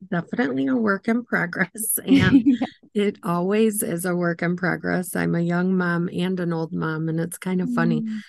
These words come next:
Speaker 1: because someone actually said that to me
Speaker 2: <laughs>
Speaker 1: today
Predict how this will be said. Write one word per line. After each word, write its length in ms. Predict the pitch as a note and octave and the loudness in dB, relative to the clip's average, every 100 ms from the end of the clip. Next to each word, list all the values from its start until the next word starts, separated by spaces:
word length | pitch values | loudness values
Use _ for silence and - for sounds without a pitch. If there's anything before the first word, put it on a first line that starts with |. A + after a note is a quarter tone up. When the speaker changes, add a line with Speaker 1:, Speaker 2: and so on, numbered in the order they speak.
| _ | _
Speaker 1:
because 500 | - G3 F#3 E3+ E3 - | -6 -4 -2 -2 -4 0
someone 400 | E3+ F3 E3+ F3 | 2 2 2 0
actually 540 | E3+ - - D#3 D#3 | -2 -4 -6 -4 -4
said 340 | - D3+ D3 | -4 -4 -4
that 280 | - E3 E3+ - | -6 -8 -8 -4
to 80 | F3+ | 2
me 240 | F3+ F3 F3 | 4 4 2
Speaker 2:
<laughs> 0 | |
Speaker 1:
today 560 | - F3 F3 F3 F#3 | 0 2 2 0 -2